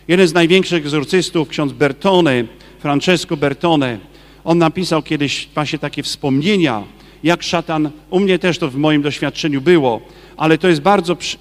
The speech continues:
no, fantastycznie wysłuchać, jaka jest strategia działania szatana.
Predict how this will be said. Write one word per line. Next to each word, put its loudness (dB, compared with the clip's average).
no, 2
fantastycznie 0
wysłuchać, -4
jaka 2
jest 0
strategia -2
działania -4
szatana. -10